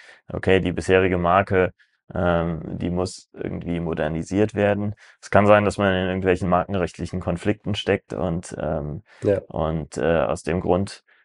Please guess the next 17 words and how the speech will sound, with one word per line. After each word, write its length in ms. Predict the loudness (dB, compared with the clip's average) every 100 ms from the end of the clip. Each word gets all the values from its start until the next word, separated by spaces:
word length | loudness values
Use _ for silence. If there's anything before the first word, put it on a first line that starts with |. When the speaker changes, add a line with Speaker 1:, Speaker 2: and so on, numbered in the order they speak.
| -10
Speaker 1:
äh, 300 | -2 0 0
sich 200 | -2 -6
vielleicht 260 | -6 -6 -4
umbenennen 540 | -2 0 0 0 0
muss. 360 | 0 -2 -6 -20 _ _ -20
Äh, 60 | -10
auch 360 | -6 -4 -6 -4
das 240 | -4 -2
kommt 180 | -4 -2
ja, 240 | 0 0 -4
äh, 40 | -10
ab, 380 | -12 -8 -8 -6
hin 160 | -2 0
und 140 | 0
wieder 200 | 2 4
mal 160 | 4 2
vor. 320 | 2 2 2